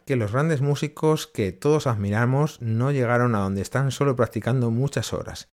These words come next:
sino haciéndolo con inteligencia y conciencia.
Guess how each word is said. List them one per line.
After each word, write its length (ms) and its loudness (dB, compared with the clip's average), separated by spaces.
sino 640 -2
haciéndolo 760 -2
con 160 0
inteligencia 800 -4
y 120 -4
conciencia. 800 -6